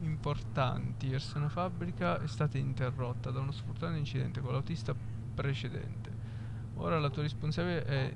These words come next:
tutta tua. Prenderai una, pre-, prenderei una gru se fossi in te. Ah, quindi la gru.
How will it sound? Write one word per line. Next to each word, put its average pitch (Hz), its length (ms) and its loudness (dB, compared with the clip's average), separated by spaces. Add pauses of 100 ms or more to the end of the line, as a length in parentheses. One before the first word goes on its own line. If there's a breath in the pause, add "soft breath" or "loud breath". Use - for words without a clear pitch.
tutta - 300 -2
tua. 202 320 -2
Prenderai 160 600 2
una, 143 280 0 (220)
pre-, 139 200 0 (220)
prenderei 151 480 2
una 147 240 2
gru 156 340 -2
se - 160 -2
fossi - 480 -2
in 127 140 -2
te. - 80 -2
Ah, 160 260 4
quindi 214 200 2
la 143 100 6
gru. 143 260 2